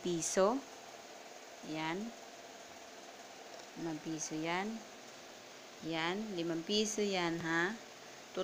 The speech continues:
thousand five pa yan. Limang piso na two thousand five. Yan,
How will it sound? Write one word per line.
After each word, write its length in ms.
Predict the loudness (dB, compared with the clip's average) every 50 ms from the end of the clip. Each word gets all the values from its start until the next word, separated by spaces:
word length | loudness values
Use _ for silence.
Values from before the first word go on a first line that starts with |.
| 2
thousand 400 | 4 4 4 4 2 0 0 0 0 0
five 240 | 2 2 2 2 0 -2
pa 80 | -2 0
yan. 320 | 0 0 -2 -4 -6 -8 -10 -12 -12 -14 -14 -14 -14 -14 -14 -14 -14 -14 -14 -14 -10 -2
Limang 320 | 0 2 4 4 4 4 4 4
piso 640 | 2 4 4 4 4 4 4 4 4 4 4 4 2 2 2
na 80 | 0 0 0
two 160 | 0 0 2
thousand 480 | 4 4 4 4 2 0 0 -2 -2 -2 -4 -2 0
five. 320 | 2 2 2 2 0 -2 -6 -10 -12 -12 -12 -12 -12 -12 -12 -12 -12 -12 -14 -14 -14 -12 -10 -8
Yan, 240 | -6 -6 -6 -6